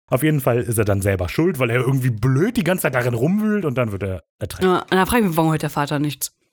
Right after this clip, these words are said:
Speaker 2: Ist er nicht taub geworden innerhalb der letzten Woche? Der sitzt
Speaker 1: Ja,
Speaker 2: ja
Speaker 1: wer
Speaker 2: praktisch
Speaker 1: weiß,
Speaker 2: im Nebenraum.
Speaker 1: vielleicht macht der Will das ja immer. Der planscht vielleicht <laughs> immer im Waschbecken.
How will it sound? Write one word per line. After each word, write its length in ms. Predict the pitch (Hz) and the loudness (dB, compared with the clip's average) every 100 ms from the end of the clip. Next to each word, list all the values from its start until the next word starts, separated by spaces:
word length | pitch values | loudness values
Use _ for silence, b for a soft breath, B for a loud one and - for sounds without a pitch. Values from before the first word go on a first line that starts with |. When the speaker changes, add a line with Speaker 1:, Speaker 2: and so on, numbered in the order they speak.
| - | -2
Speaker 2:
Ist 120 | 190 | 0
er 60 | 196 | 0
nicht 160 | 160 | 0
taub 240 | - 175 - | 0 -2 0
geworden 260 | 156 156 | 0 2
innerhalb 140 | 156 147 | 2 0
der 80 | 156 | -2
letzten 460 | 151 - 160 156 _ _ | -2 -2 -2 -2 _ _
Woche? 360 | 156 147 147 139 _ _ _ _ 196 | -4 -2 -2 -4 _ _ _ _ -2
Der 80 | |
sitzt 160 | 170 104 | 0 2
Speaker 1:
Ja, 80 | 95 | 4
Speaker 2:
ja 100 | - | 4
Speaker 1:
wer 120 | 107 - | 4 2
Speaker 2:
praktisch 100 | 117 | 2
Speaker 1:
weiß, 80 | |
Speaker 2:
im 40 | 170 | 4
Nebenraum. 200 | 185 - | 4 2
Speaker 1:
vielleicht 100 | 156 | 2
macht 180 | 123 - | 0 0
der 260 | 110 104 101 | 0 0 0
Will 180 | 117 107 | 0 2
das 200 | 107 - | 0 -2
ja 80 | 117 | -2
immer. 300 | 131 131 85 | 0 0 -2
Der 140 | 87 | -4
planscht 420 | - 131 123 - | -2 0 0 -2
vielleicht 320 | - 104 - | 0 0 0
<laughs> 120 | - - | -2 0
immer 240 | - - 605 - | 0 0 -2 -6
im 140 | 160 | -2
Waschbecken. 580 | - 151 - 117 - 107 | -2 -2 -2 -2 -4 -10